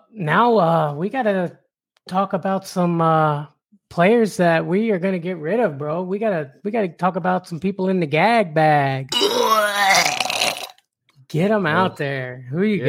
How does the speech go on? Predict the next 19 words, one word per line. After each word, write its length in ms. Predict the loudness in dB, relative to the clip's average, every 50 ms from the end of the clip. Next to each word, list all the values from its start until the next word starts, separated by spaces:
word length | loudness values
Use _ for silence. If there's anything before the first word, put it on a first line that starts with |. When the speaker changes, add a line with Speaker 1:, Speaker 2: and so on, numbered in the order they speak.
| 2 2
Speaker 1:
got? 300 | 2 0 -2 -4 -8 -14
Speaker 2:
'em 100 | -10 -6
out. 340 | -4 -2 -2 -2 -2 -4 -8 _ _ _ -20 -20 -20 -20 -20 -20 _ _ _ 0
Well, 180 | 2 4 4 4
bro, 420 | 4 2 4 4 4 4 4 2
I 160 | 2 2 2 2
wanted 280 | 2 2 0 0 -2 -2
to 60 | -4
make 280 | -2 -2 -2 -2 -2
sure 380 | -6 -6 -2 2 2 2 2 2
that, 360 | 0 -2 -2 0 0 -2 -2
uh, 240 | -2 -2 -2 -2 -2
my 240 | -2 -2 0 0 0
gag 360 | 0 0 0 0 0 0 0
bag 240 | 0 2 2 2 2
was 180 | -2 -6 -8 -4
very 300 | -2 0 0 0 0 -4
specific 600 | -6 -8 -8 -6 -4 -4 -4 -4 -4 -6 -8 -6
today, 500 | -4 -2 0 2 2 2 2 0 -2